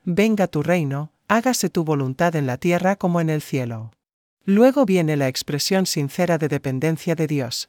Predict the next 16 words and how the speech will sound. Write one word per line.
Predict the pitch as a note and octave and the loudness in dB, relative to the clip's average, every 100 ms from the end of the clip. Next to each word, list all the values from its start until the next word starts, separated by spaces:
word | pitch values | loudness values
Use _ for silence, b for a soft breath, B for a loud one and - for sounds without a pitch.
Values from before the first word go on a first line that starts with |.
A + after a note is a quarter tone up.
| - | -8
"Danos | F3+ G#3 A#3 G#3+ - | 0 2 4 0 0
hoy | G#3+ | 0
nuestro | G#3 D#3+ - C#3 | 0 -2 -4 -2
pan | E3+ F#3 | 0 2
de | E3+ | 0
cada | - D#3 D3+ | 0 -2 -2
día". | C3+ A#2+ G#2+ A2 _ _ _ _ - | -4 -6 -10 -16 _ _ _ _ 0
Luego, | G3+ B3 D#3+ B2 B2+ _ | 4 6 4 -2 -8 _
siendo | - - C#4 C#4+ | -4 2 2 4
iluminados | C4 D#3 C3+ C#3+ E3+ D3 - | 2 2 0 0 0 0 -2
aún | D#3 F#3 | 0 2
más | E3+ E3+ | 2 0
por | - D#3+ | 0 -2
el | C#3 | 0
Espíritu | C3 - F#3+ D#3 D3 | -2 -2 -2 -2 -4
Santo, | - E3+ C3 B2 A#2 | -2 -2 -2 -6 -10